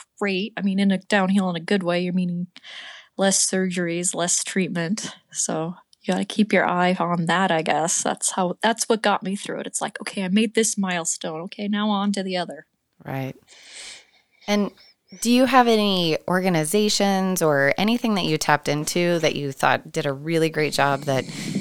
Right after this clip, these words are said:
Speaker 2: you could give a, you know, a kudos to? Did you tap into anything?
Speaker 1: I did. So the hospital that I'd never been to in Moscow, Idaho, called Gritman Medical,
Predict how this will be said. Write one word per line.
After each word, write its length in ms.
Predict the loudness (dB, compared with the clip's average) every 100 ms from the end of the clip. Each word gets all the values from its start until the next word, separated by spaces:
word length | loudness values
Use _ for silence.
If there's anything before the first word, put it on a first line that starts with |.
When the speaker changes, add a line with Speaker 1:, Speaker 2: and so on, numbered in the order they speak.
| -4
Speaker 2:
you 100 | -2
could 160 | 0 0
give 140 | 2 2
a, 260 | 2 0 -2
you 100 | -4
know, 200 | -4 -6 -8 -12 _ _ _ _ _ -12 -10
a 60 |
kudos 460 | -6 4 6 6 2
to? 360 | 2 4 4 2
Did 160 | 0
you 80 | -2
tap 260 | -2 0 0
into 160 | -2
anything? 680 | 0 0 0 0 0 0 -2 _ _ _ _ _
Speaker 1:
I 260 | 2 2 2 0
did. 480 | 2 4 4 2 0
So 640 | 0 4 4 4 4 2
the 200 | 0 -2 -2
hospital 1080 | -6 -4 -4 -2 -6 -6 -6 -4 -4 -6 -8 _
that 300 | -8 -8 -10 _
I'd 200 | -8 -6
never 300 | -2 -2 -4
been 320 | -4 -4 -2 -4 -6
to 280 | -8 -6 -8
in 220 | -6 -4 -2
Moscow, 480 | -2 -2 -4 -4
Idaho, 640 | -2 -2 -2 -4 -4 -8 -10
called 340 | -10 -12 -12 -8
Gritman 400 | -8 -6 -4 -2
Medical, 800 | -2 -2 -2 -4 -4 -2 -2